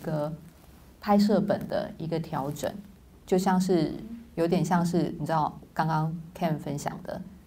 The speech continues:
Dan Brown 的小说，OK，然后我，我们会描述很多的细节，然后呢，再把它变成剧本。那国外的讲剧本就可能就比较像我们这边的拍摄本，好像这样子连接起来，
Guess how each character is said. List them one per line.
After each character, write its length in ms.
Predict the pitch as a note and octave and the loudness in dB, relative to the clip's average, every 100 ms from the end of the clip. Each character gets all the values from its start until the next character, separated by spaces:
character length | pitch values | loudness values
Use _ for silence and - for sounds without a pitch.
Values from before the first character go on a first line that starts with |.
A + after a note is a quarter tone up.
| - - - | -20 -20 -6
Dan 160 | E3 D#3+ | -4 -2
Brown 220 | E3 C#3+ | 0 -2
的 80 | C#3 | -4
小 200 | - - | -6 -6
说， 360 | - D3 C#3 D3+ - - - - - | -6 -4 -4 -4 -10 -20 -20 -20 -10
OK， 380 | - D3 B2 - | -6 -4 -4 -6
然 100 | D3+ | -6
后 80 | D#3 | -4
我， 200 | E3 - | -4 -4
我 80 | D3+ | -4
们 100 | D3 | -2
会 120 | F3+ | 0
描 160 | D#3 C#3+ | 0 -2
述 100 | E3+ | -2
很 100 | C#3+ | -4
多 120 | D3 | -6
的 100 | C#3+ | -8
细 180 | - D3 | -6 -6
节， 240 | - - - - - - - | -6 -12 -14 -16 -20 -20 -2
然 140 | E3 | 0
后 140 | F3+ F#3+ | 4 4
呢， 280 | E3+ E3+ F3 - | 4 2 -2 -2
再 120 | D#3+ | -2
把 120 | D#3+ | 0
它 120 | C#3+ | -2
变 160 | D#3 E3 | 0 0
成 200 | D#3+ C#3+ | 0 -4
剧 180 | - C#3+ | -6 -6
本。 240 | - - - - - - - - - | -4 -6 -10 -20 -20 -20 -20 -10 0
那 140 | F#3+ F#3+ - | 0 0 -6
国 120 | - D#3+ | 4 6
外 160 | F#3 | 6
的 80 | E3+ | 4
讲 280 | E3 - C#3+ | 0 -4 -6
剧 160 | C#3 F#3 | 0 0
本 180 | C3+ C3+ | 0 -6
就 120 | E3+ | -4
可 120 | D#3+ | -4
能 80 | C#3 | -4
就 120 | D#3+ | -6
比 120 | D#3+ | -6
较 120 | C3+ | -8
像 180 | C#3+ D#3 | -6 -4
我 60 | C#3 | -6
们 120 | C3+ | -8
这 140 | C#3 | -6
边 100 | C#3+ | -6
的 80 | C#3 | -6
拍 160 | - C3 | -6 -8
摄 220 | - - | -6 -6
本， 120 | - - - | -8 -12 -10
好 160 | - D#3+ | 2 4
像 220 | C#4 B3+ - - | 6 4 0 2
这 100 | D#4+ | 6
样 120 | C4 | 8
子 100 | F3 | 6
连 220 | C#3+ D3 | 4 0
接 180 | E3 D#3+ | 0 0
起 160 | E3 C#3 | 0 -2
来， 240 | C3+ | -2